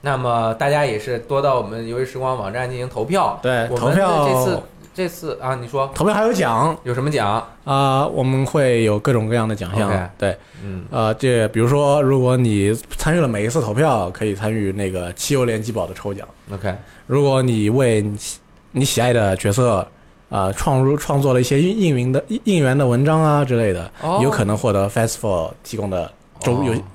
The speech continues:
Speaker 2: 那个游戏周边。如果你参与了全-，啊，最后一场投票，投给了冠军，那么你还能够获得冠军特制徽章。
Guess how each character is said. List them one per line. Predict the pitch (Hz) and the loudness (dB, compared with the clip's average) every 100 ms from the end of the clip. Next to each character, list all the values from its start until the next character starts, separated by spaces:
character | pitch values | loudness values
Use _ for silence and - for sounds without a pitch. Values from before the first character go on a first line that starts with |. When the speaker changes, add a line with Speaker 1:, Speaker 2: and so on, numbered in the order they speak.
| - - | -20 -4
Speaker 2:
那 | 120 | 0
个 | 98 | 2
游 | 101 | 0
戏 | 107 | 0
周 | 120 | -2
边。 | 110 120 113 113 - - - - | -2 0 0 -2 -10 -20 -18 -12
如 | - 165 | -2 2
果 | 180 | 2
你 | 160 | 2
参 | - 170 170 | 0 2 2
与 | 151 | 4
了 | 127 113 104 98 92 - - - | 2 2 2 0 -4 -10 -20 -16
全-， | - 127 - - - - - | -4 -4 -4 -14 -20 -18 -4
啊， | 135 127 120 143 - - - - _ - - - - 233 _ - - - | 0 2 2 0 -6 -20 -20 -20 _ -20 -20 -20 -18 -18 _ -20 -16 -16
最 | - 294 | -4 0
后 | 190 175 | 2 2
一 | |
场 | - 101 | 2 -2
投 | - 104 | -2 0
票， | 123 98 - - - - - - | 2 0 -4 -20 -20 -20 -16 -4
投 | 147 | 0
给 | 160 | 2
了 | 107 104 - - | 2 0 -6 -2
冠 | 175 | 0
军， | 127 135 151 - - - - | 2 2 0 -6 -20 -20 -12
那 | 127 | -4
么 | 113 | -4
你 | 95 | -2
还 | 101 | -2
能 | 107 110 | -2 -2
够 | |
获 | 110 117 | -4 -4
得 | 101 | -4
冠 | 135 107 | -2 -2
军 | 107 113 | -2 -6
特 | 123 | -6
制 | 113 | -8
徽 | 107 107 | -6 -4
章。 | 107 | -4